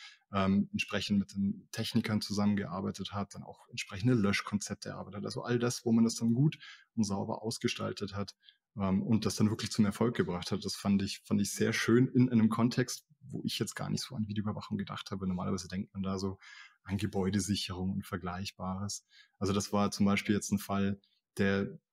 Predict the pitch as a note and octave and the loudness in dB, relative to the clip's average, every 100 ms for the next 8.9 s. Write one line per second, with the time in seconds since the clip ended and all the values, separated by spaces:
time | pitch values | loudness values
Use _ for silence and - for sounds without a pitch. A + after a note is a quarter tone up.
0 | _ _ - A2+ - G#2+ - - D3 F3 | _ _ 0 2 4 2 0 0 4 4
1 | - - G#3+ - G3 F#3+ - - - - | 4 0 0 -2 0 0 -6 -12 -12 -14
2 | F2+ F#2 G2+ G2 A#2 A2 G2+ A2 C3+ B2+ | -12 -12 -4 -4 0 0 0 2 4 6
3 | B2+ B2 A2 A2 A2+ A#2 _ _ _ _ | 4 4 0 2 2 0 _ _ _ _
4 | _ _ _ _ - - - G2 - G#2+ | _ _ _ _ -20 -10 -4 -4 -4 -4
5 | G2 G2 G2+ G2+ G2+ G2+ - A2+ A#2 G#2+ | -2 0 2 2 0 -2 -2 0 2 4
6 | G#2 G#2 G#2+ - - G#2+ G#2 G#2 G#2 - | 2 2 -2 -6 -2 0 0 -2 -4 2
7 | C3 B2+ A#2 G#2+ A2+ A2+ G#2+ G2+ G#2+ G#2 | 4 6 4 4 4 4 2 0 0 -2
8 | G#2 - G#2+ G#2 G#2+ A2 A2 G#2+ - | -4 -4 -2 0 4 4 4 0 -8